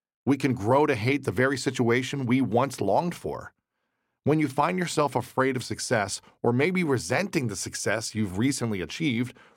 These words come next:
remember that change is uncomfortable but inevitable. You can't choose whether change happens, but you can choose how you change. Remember,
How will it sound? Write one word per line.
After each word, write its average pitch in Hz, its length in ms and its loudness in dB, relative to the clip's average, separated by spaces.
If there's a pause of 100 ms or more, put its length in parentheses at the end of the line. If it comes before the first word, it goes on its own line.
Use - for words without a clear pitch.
(100)
remember 131 640 0 (280)
that 123 140 2
change 165 560 -2 (100)
is 110 220 -2
uncomfortable 127 840 -2 (240)
but 98 320 -2 (200)
inevitable. 95 680 -4 (760)
You 123 140 4
can't 175 540 -4
choose 98 560 -2 (100)
whether 110 260 0
change 110 380 -2
happens, 92 640 -6 (520)
but 123 200 2
you 127 80 2
can 110 160 0
choose 95 600 0 (320)
how 92 580 0 (200)
you 95 120 -2
change. 78 680 -8 (680)
Remember, 123 560 0